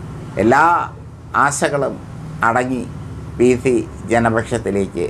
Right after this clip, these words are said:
പോയി. പി സി ജനപക്ഷത്തിലേക്ക് പോയതോടെ ഇനി ബി ജെ പിക്ക് ക്രൈസ്തവ മുഖം നഷ്ടപ്പെടുകയാണ്.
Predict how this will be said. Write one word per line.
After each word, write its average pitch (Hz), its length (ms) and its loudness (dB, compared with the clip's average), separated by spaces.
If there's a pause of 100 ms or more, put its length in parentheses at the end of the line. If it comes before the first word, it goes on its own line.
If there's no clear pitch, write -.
(220)
പോയി. 92 320 -2 (1120)
പി 131 160 6
സി 143 200 4
ജനപക്ഷത്തിലേക്ക് 139 960 2 (300)
പോയതോടെ 127 580 4 (920)
ഇനി 127 280 4
ബി 131 260 4
ജെ 139 120 4
പിക്ക് 127 420 2 (760)
ക്രൈസ്തവ 139 520 2 (460)
മുഖം 120 460 0 (460)
നഷ്ടപ്പെടുകയാണ്. 101 920 0